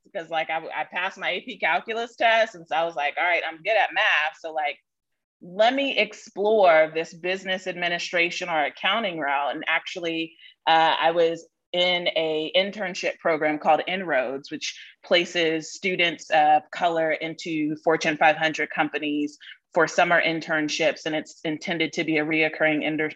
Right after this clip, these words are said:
internship from your first summer going into college all the way through graduation, and eventually, you know, with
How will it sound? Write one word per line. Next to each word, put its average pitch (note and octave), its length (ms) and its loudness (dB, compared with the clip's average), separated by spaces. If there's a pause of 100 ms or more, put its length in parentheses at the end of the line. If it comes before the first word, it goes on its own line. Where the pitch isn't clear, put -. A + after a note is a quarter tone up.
internship D3+ 580 0 (420)
from D3+ 440 4
your D3 520 -2
first G#3 280 4
summer G3 200 0
going F3+ 280 -2
into F3+ 160 -4
college F3 540 -2
all D#3+ 180 2
the D#3+ 80 -6
way D#3+ 200 -4
through D#3+ 280 -4
graduation, D3+ 760 0
and C#3+ 160 -6
eventually, D3 640 -6
you D#3 100 -6
know, D3 100 2
with D3 100 -8